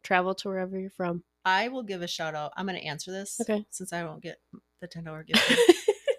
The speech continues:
Speaker 2: So
Speaker 1: Not upset at all,
Speaker 2: No.
Speaker 1: I see. <laughs>
Speaker 2: Um, I really like, well, Caribou, but that's a
Speaker 1: Yeah.
Speaker 2: chain. Um, but I, when I go to Des Moines, Iowa a lot for work.
Speaker 1: Mm-hmm.
Speaker 2: And in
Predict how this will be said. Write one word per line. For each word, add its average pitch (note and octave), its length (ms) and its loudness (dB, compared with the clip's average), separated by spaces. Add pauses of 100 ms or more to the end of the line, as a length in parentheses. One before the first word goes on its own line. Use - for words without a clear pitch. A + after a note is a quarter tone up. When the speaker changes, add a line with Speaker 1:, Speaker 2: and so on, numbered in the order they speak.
(280)
Speaker 2:
So G3+ 120 4
Speaker 1:
Not G3 320 8 (180)
upset F3+ 340 4
at E3 140 2
all, A#3+ 60 4
Speaker 2:
No. E4 80 8
Speaker 1:
I E3 120 10
see. F#3+ 360 10
<laughs> - 60 12 (400)
Speaker 2:
Um, G#3+ 340 8 (160)
I A#3 340 6
really D4+ 240 0
like, F#3+ 300 2
well, G3 100 -2
Caribou, F3 500 4 (120)
but F3+ 120 -6
that's E3+ 180 0
a - 60 -12
Speaker 1:
Yeah. C#3+ 160 8
Speaker 2:
chain. C#3 200 -8 (540)
Um, E3 480 -4 (300)
but G#3+ 160 2 (200)
I, G3+ 80 -2
when G3 160 2
I G#3 200 6
go G#3+ 180 4
to G#3 180 -2
Des F3+ 100 -4
Moines, F3 280 2
Iowa D#3+ 460 2
a D#3 40 -2
lot D3+ 280 -2
for D#3+ 100 -8
work. D3 300 -6 (180)
Speaker 1:
Mm-hmm. G#3 140 8
Speaker 2:
And F#3 240 8
in G3 340 0